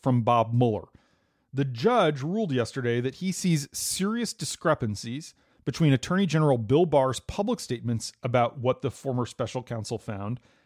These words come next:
and the partially redacted public version of that report detailing his investigation of Russian interference in the twenty sixteen election.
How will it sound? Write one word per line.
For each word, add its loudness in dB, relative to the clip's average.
and 2
the 2
partially 0
redacted 0
public -6
version -4
of -4
that -4
report -6
detailing 0
his -2
investigation -2
of -2
Russian -4
interference -4
in -4
the -4
twenty -8
sixteen -8
election. -10